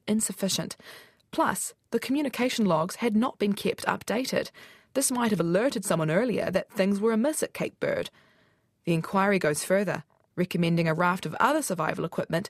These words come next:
be made mandatory. Sagar put in two further summers on the ice and went on to a long career at niwa studying seabirds.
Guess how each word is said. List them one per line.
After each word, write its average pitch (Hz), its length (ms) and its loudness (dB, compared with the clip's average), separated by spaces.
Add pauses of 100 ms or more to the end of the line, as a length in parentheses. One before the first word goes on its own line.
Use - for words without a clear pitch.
be 180 100 0
made 160 240 2
mandatory. - 760 -2 (1500)
Sagar 294 520 2
put 220 260 0
in 185 240 2
two 247 260 0
further 202 340 2
summers 156 440 0
on 151 100 2
the 156 140 0
ice - 440 -6 (380)
and 170 80 -2
went 208 240 2
on 190 200 4
to 165 120 -4
a - 20 2
long 170 300 2
career 240 340 0
at - 100 -4
niwa 170 500 2
studying 180 360 0
seabirds. 160 640 -2